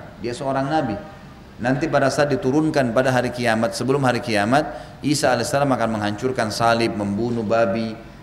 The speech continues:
kemudian mengembalikan seluruh manusia ber-, beriman kepada risalah Nabi Muhammad sallallahu alaihi wasallam. Sebagaimana sabda beliau, ya, dalam sebuah hadis yang sahih, bagaimana umat ini akan sesat,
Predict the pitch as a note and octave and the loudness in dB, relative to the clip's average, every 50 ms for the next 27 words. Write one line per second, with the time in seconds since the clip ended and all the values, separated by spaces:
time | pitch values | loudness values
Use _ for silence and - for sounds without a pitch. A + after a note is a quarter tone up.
0 | - - - G2 A2 A2+ B2+ B2+ A#2+ A2+ A2 G#2+ G#2+ G#2+ G#2+ G#2 A2 B2+ B2 - | -18 -10 -8 -6 -2 -2 -2 -2 -2 -4 -6 -4 -4 -2 -2 -2 -2 -2 -4 -4
1 | B2+ A#2+ A2+ G#2+ - A#2+ A#2+ B2 B2 A#2 A2 G#2+ A2 A#2+ B2+ B2 - D3+ D3+ D3 | -4 -4 -4 -6 -8 -6 -6 -4 -4 -4 -4 -4 -4 -4 -4 -4 -4 -4 -4 -2
2 | A#2+ - - - - - - - - - - - - - - - B2+ C3 C3+ C3 | -4 -4 -6 -8 -12 -16 -18 -18 -20 -18 -18 -18 -18 -16 -10 -2 0 0 2 2
3 | C#3 D3 D3+ D3 D3 D3 C3+ B2+ G#2 B2 B2 C3 B2 A#2+ A2 - - A#2 A#2 A#2 | 0 2 2 4 4 4 2 2 2 4 4 4 4 2 0 0 2 4 4 6
4 | C3 D3 D#3 - - - - - - - - - G#2 A2+ A#2 A#2 A2+ G2+ A2 B2 | 6 4 2 0 -4 -8 -10 -12 -14 -12 -6 -2 -2 0 0 0 0 0 0 2
5 | C3 C3 A#2+ - - G#2+ G#2 G2+ G#2 G2+ - G2 G2 G2 - A2+ G#2+ G#2 F#2 F2 | 2 2 0 0 -2 -2 -2 -2 -2 -2 -2 -2 -2 -4 -4 -4 -4 -4 -4 -6
6 | - - - F#2 G2 G2 G#2 G#2+ A2+ A2+ A2+ G#2 - A#2+ G#2 F#2+ F#2+ G#2 F#2+ F#2+ | -8 -10 -8 -6 -4 -4 -2 -2 -2 -2 -4 -4 -4 -4 -4 -2 -2 -2 -2 -2
7 | G#2+ A#2 B2 C3 C#3+ - F#3+ - - - - - - - - - F2+ F#2 F#2+ F#2+ | 0 2 4 4 4 2 0 -2 -6 -8 -12 -14 -16 -16 -14 -10 -8 -8 -8 -8
8 | - - - - - - - - G#2 G#2+ A2+ A2+ A2+ G#2+ - A2 A2 A#2+ C3+ A#2 | -10 -12 -14 -14 -14 -14 -4 0 0 2 2 2 0 -2 -4 -4 0 0 2 2
9 | G#2+ G#2+ A#2 B2 - - A2 G#2+ G#2 G2 - - - A#2+ C3 D3+ F3 G3 - - | 2 0 -2 -2 -2 -2 -2 -2 -2 -2 -4 -4 -2 0 0 0 0 -4 -8 -14
10 | - - - - - - - - - - - F#2 A#2+ B2+ B2+ B2+ B2 C#3 C#3+ D3 | -16 -18 -18 -18 -18 -20 -20 -20 -20 -8 2 2 4 4 6 4 6 6 6 4
11 | D#3 D3+ C#3 C3 C3 B2+ B2+ - C3+ C#3 C#3 C3+ B2 A#2 A#2 B2 A#2+ A#2 - - | 4 2 2 2 2 2 2 2 0 -2 0 0 0 0 -2 -4 -4 -6 -6 -6
12 | B2 - - C3 C#3 D#3+ | -8 -6 -2 -2 -2 -2